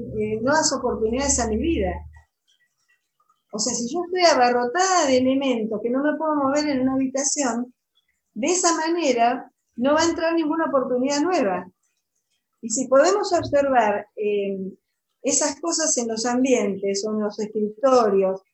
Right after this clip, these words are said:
simplemente eso, eh, nos vamos a dar cuenta cómo está esa persona en el área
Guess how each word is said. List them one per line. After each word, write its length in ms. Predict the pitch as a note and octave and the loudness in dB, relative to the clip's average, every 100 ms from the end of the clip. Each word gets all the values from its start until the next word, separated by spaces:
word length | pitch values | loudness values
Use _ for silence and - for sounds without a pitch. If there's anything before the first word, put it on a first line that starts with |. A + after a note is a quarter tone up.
| _ | _
simplemente 680 | - G4 F4+ D#4 D4+ D4+ C#4+ | -4 -2 0 0 0 -2 -4
eso, 520 | C#4+ B3 - G#3 G3+ - _ _ _ - | -2 0 0 -2 -4 -12 _ _ _ -4
eh, 240 | A3+ A3 A3+ | 0 2 2
nos 120 | A#3+ | 2
vamos 300 | D4 D#4+ D#4 | 0 2 2
a 80 | D4+ | 4
dar 180 | D4 D4 | 2 0
cuenta 300 | D#4+ D#4+ C#4 | -2 -2 -2
cómo 180 | C#4 C#4+ | -2 -2
está 140 | D4 | 0
esa 240 | C#4+ C4+ | 0 0
persona 580 | A#3+ A#3 - C#4+ D4 D#4+ | -2 -4 -2 0 0 0
en 100 | B3 | -2
el 160 | A3 A3+ | -2 -2
área 400 | B3 C4 C#4+ D#4 | 0 0 0 -2